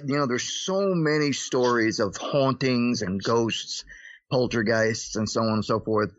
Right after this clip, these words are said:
um, in New Jersey. And that's one of the reasons when they created the magazine Weird New Jersey, uh,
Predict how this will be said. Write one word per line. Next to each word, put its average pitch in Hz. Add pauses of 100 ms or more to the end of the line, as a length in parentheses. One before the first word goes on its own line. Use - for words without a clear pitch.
(100)
um, 101
in 110
New 110
Jersey. 101
And 151
that's 196
one 220
of 202
the 151
reasons 139 (380)
when 127
they 127
created 139
the 117
magazine 117 (240)
Weird 135
New 120
Jersey, 120 (380)
uh, 101